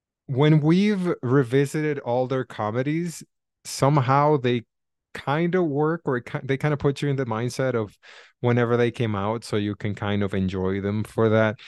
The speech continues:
And I s-, uh, I saw that a lot of the positive feedback that this movie is getting is that, "Oh, it's bringing me back to the two, early two thousands when comedy was funny."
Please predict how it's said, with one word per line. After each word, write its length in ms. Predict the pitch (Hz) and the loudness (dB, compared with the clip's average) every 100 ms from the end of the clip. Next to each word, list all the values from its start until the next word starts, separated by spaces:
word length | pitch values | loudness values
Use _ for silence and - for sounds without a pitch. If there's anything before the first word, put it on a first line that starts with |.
| - _ - | -20 _ -2
And 180 | 117 120 | 2 4
I 120 | 120 | 2
s-, 160 | 120 151 - | 2 -2 -2
uh, 180 | 117 117 | -2 0
I 120 | 120 | 0
saw 180 | 120 147 | 2 2
that 120 | 156 | 2
a 80 | 143 | 4
lot 200 | 120 120 | 4 4
of 80 | 117 | 2
the 80 | 110 | 0
positive 400 | 113 107 110 101 | -2 -2 -6 -6
feedback 380 | 110 107 104 | -4 -2 -2
that 140 | 104 98 | -2 -4
this 180 | 101 - | -6 -2
movie 220 | 101 98 | -2 -2
is 80 | 92 | -2
getting 340 | 101 101 95 | -2 0 0
is 220 | 92 92 | 0 -2
that, 240 | - 92 87 123 | -4 -6 -4 -2
"Oh, 320 | 208 180 107 | 0 2 0
it's 260 | 104 98 - _ | -2 -6 -20 _
bringing 360 | 113 120 151 156 | -4 -2 0 -2
me 100 | 165 | 0
back 320 | 185 175 143 | 0 0 -2
to 140 | - | -4
the 140 | 131 127 | -2 -2
two, 200 | - 131 - | -4 -6 -4
early 320 | 131 139 151 160 | 2 2 2 0
two 220 | - 180 | 0 0
thousands 680 | 190 196 196 156 143 143 | 0 0 0 0 -2 -2
when 180 | 127 107 | -4 -6
comedy 540 | 98 123 135 151 156 156 | -4 -2 0 0 0 0
was 320 | 160 170 - | -2 -4 -6
funny." 500 | - 190 156 131 | -6 -4 -4 -6